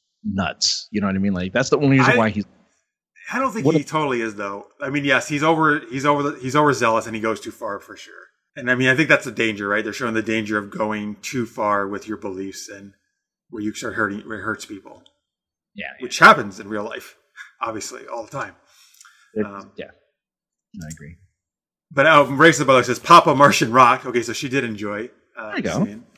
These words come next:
Speaker 2: <laughs> uh, Marin. And, uh, all right, so there, so Lena and Jimmy, who is, like, there's not really a good ship name, I think we discovered for that, right? Limmy, that's terrible.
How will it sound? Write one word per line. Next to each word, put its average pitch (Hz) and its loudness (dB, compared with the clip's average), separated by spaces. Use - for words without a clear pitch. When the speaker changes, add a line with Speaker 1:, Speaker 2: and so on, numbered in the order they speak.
Speaker 2:
<laughs> - -12
uh, 107 -10
Marin. 113 -4
And, 123 -2
uh, 113 -2
all 160 4
right, 117 4
so 147 -12
there, 165 6
so 151 -4
Lena 170 6
and 165 -2
Jimmy, 135 2
who 135 -10
is, 127 -12
like, 143 -6
there's 131 -2
not 165 4
really 147 4
a - 0
good 131 2
ship 143 -2
name, 113 -4
I 107 0
think 107 -6
we 110 -2
discovered 107 -6
for 104 -10
that, 104 -4
right? 110 -4
Limmy, 123 -2
that's 120 -2
terrible. 110 -2